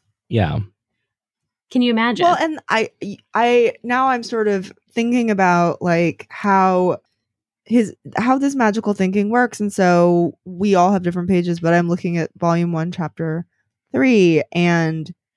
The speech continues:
Speaker 3: he's at the university and he's, again, elbows deep, right? So he's been there two years, and he says, "One of the phenomena which had particular-, peculiarly attracted my attention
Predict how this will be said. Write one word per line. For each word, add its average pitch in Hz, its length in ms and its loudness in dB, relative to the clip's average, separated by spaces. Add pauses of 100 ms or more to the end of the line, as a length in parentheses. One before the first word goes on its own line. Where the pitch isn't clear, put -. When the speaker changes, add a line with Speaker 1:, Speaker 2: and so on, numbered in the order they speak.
(640)
Speaker 3:
he's 202 540 0
at 180 280 0
the 196 100 -2
university 175 600 0
and 165 120 0
he's, 170 420 -4
again, 226 300 2
elbows 175 340 0
deep, 185 220 -2
right? 160 160 2
So 185 120 2
he's 185 120 2
been 185 180 0
there 170 160 2
two 220 300 -4
years, 175 480 0 (460)
and 196 120 2
he 190 100 4
says, 175 420 2
"One 233 160 0
of 269 100 0
the 247 100 2
phenomena 175 880 2 (120)
which 185 200 -4
had 180 120 -2
particular-, 233 680 0
peculiarly 185 840 0
attracted 156 500 -2
my 156 100 -6
attention 233 600 -4